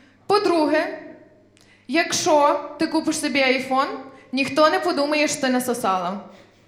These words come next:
З таким-то носом. Там, якщо маленький член, взагалі без шансів. І насправді, коли я була в шостому класі,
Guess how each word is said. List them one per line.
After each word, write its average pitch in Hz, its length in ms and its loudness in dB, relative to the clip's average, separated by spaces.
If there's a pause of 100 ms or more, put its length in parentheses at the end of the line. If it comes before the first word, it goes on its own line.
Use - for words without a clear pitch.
(800)
З - 80 -10
таким-то 294 460 0
носом. 208 560 -2 (800)
Там, 262 160 0
якщо 277 260 0
маленький 277 380 0
член, 285 260 0
взагалі 262 300 0
без 247 220 -2
шансів. 202 520 -4 (3500)
І 285 80 0
насправді, 370 680 2 (1160)
коли 302 220 2
я 330 180 2
була 269 540 2 (520)
в - 60 -14
шостому 349 480 2
класі, 196 520 -2